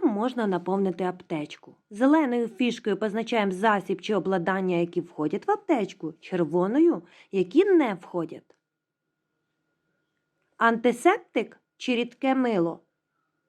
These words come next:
Вірно, дітки, антисептиком. Мікстурою від кашлю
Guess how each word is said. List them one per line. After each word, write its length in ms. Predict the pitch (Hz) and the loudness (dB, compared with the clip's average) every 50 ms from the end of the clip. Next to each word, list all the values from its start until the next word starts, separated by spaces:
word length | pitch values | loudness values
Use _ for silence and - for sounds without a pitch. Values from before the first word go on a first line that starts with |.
| _ _ _ _ _ _ _ _ _ _ _ _ _ _ _ _ _ _ _ _ _ | _ _ _ _ _ _ _ _ _ _ _ _ _ _ _ _ _ _ _ _ _
Вірно, 500 | 190 180 175 185 233 254 269 262 262 254 | -18 -12 -2 2 4 4 4 4 4 2
дітки, 400 | 226 185 208 196 202 - - 165 165 - | 2 0 -2 -4 -4 -4 -8 -8 -6 -4
антисептиком. 1200 | 202 220 220 220 - 233 220 226 - - 247 220 208 214 - - 185 185 - 180 180 170 175 175 _ _ _ _ _ _ _ _ _ _ _ _ _ _ _ _ _ _ _ _ _ _ _ _ _ _ _ _ _ _ _ - | -4 -4 -4 -2 -2 -4 -4 -4 -4 -2 0 0 0 -2 -6 -12 -12 -8 -8 -6 -6 -6 -8 -10 _ _ _ _ _ _ _ _ _ _ _ _ _ _ _ _ _ _ _ _ _ _ _ _ _ _ _ _ _ _ _ -6
Мікстурою 800 | - 214 220 233 233 - - - 302 277 277 269 269 262 262 247 | -2 0 0 0 0 -4 -4 0 2 2 4 4 4 4 4 2
від 180 | 226 269 269 - | 2 -2 -2 0
кашлю 680 | - 349 392 480 - - - - 226 202 180 175 | 0 2 2 2 0 -4 -4 -2 -2 -2 -2 -4